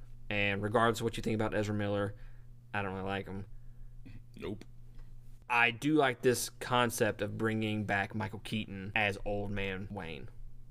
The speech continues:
Speaker 2: Yeah, I don't know which Flash movie they're making. I've heard many things saying they're gonna make the Flashpoint movie or just a Flash movie. I mean, if they just pick one, they could probably make the movie.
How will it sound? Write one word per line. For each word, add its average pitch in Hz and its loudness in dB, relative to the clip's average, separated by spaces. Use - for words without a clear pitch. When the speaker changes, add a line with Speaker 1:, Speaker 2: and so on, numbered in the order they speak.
Speaker 2:
Yeah, 101 -2
I 117 0
don't 175 0
know 127 2
which 117 -6
Flash 113 -4
movie 127 0
they're 107 0
making. 110 0
I've 101 0
heard 127 4
many 127 2
things 117 -2
saying 110 -2
they're 104 -4
gonna 101 -6
make 101 -6
the - -16
Flashpoint 104 -4
movie 101 -4
or 95 -6
just 110 -4
a 104 -4
Flash 107 0
movie. 101 -4
I - -10
mean, 98 -6
if 101 -8
they 107 -2
just 107 -4
pick 113 -4
one, 101 -2
they 98 -2
could - -10
probably 104 0
make 92 -4
the 90 -6
movie. 80 -4